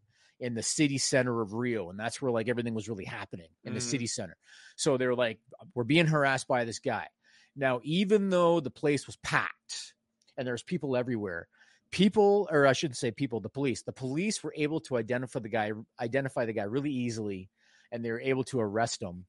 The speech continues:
Speaker 1: And so my question for you is, what was it about this guy that made it easy for police to I D him?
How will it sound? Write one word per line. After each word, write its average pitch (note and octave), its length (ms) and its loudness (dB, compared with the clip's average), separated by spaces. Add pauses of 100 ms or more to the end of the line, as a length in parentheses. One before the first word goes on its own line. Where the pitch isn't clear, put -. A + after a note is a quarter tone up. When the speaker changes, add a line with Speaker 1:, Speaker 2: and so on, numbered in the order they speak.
(420)
Speaker 1:
And G#2+ 120 -8
so B2 240 0
my A2+ 100 -2
question C#3 520 0
for B2+ 200 2
you A2+ 200 4
is, G#2+ 200 2
what C3 280 4
was D#3 280 4
it D3+ 120 0
about A#2+ 360 0
this G#2 180 -8
guy G2+ 720 -2 (300)
that A2+ 100 -4
made A#2+ 180 -2
it G#2+ 80 -10
easy A#2+ 380 -4
for A2 140 -14
police A2+ 360 -6
to A2+ 160 -4
I G2 100 -2
D G2+ 220 -10
him? D#2+ 100 -12